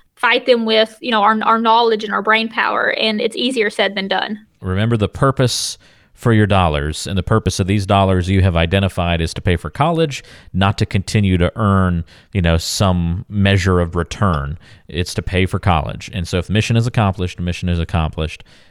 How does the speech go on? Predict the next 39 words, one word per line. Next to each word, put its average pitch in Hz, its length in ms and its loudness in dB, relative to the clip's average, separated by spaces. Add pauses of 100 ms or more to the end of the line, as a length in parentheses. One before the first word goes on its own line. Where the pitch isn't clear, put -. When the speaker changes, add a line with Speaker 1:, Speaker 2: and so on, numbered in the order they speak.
(160)
Speaker 2:
Keep 87 180 -4
that 78 140 2
in 76 120 -2
mind, 76 260 -4
Jim. 78 320 -8
Use 87 240 -4
other 82 220 -4
dollars 76 440 -2
for 87 160 -2
that 76 220 -2
other 123 160 2
purpose - 400 -6
of 76 240 -6
growth. - 380 -8
And 85 120 0
that's - 280 -2 (280)
a 92 60 0
lot 95 160 4
about 95 220 2
what 92 260 0
Carrie 113 240 4
has 107 140 2
talked 117 220 2
to 113 40 2
us 104 100 2
about 107 200 2
in 107 80 2
the - 20 2
last 98 200 2
couple 101 220 0
of 90 80 2
episodes 98 540 0
of 85 80 -4
the 80 80 -6
podcast 110 560 0
from 92 120 -4
the 85 60 -4
financial 92 460 -4
standpoint, 80 560 -4